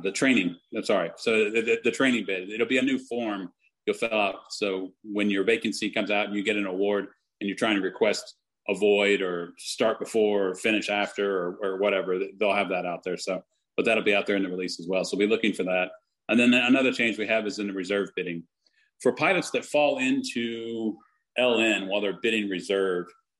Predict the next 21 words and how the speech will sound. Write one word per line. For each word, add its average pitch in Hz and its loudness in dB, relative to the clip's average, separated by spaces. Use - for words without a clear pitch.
in 120 0
the 113 -2
past, 131 0
the 107 -2
P 139 2
B 123 0
S 110 0
software 110 -2
has 101 -4
gone 110 -2
in 101 -4
and 95 -6
has 95 -4
just 110 -2
basically 127 0
erased 127 0
everything 131 0
that 107 -4
you've 110 -8
asked 101 -2
for 98 -2